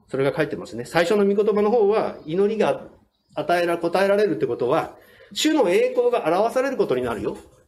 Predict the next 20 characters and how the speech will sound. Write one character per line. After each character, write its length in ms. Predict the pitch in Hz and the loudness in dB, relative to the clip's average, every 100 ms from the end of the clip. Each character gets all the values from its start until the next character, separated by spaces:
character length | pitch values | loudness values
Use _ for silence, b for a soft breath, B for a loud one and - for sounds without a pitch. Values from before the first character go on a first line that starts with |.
| - - | -20 -14
っ 40 | - | -8
て 80 | |
い 80 | 117 | -6
う 60 | 107 | -6
ね、 180 | 143 - | -8 -10
こ 120 | 113 | -8
と 80 | 113 | -4
を 40 | 98 | -4
言 80 | |
っ 40 | - | -4
て 60 | |
る 100 | 107 | -6
ん 20 | - | -8
で 60 | |
す 100 | - | -10
ね。 140 | 160 - - B B B B B B - | -8 -10 -14 B B B B B B -2
二 100 | 208 | 2
番 200 | 269 311 | 2 2
目 80 | 247 | 2
は、 320 | 156 - | 2 -2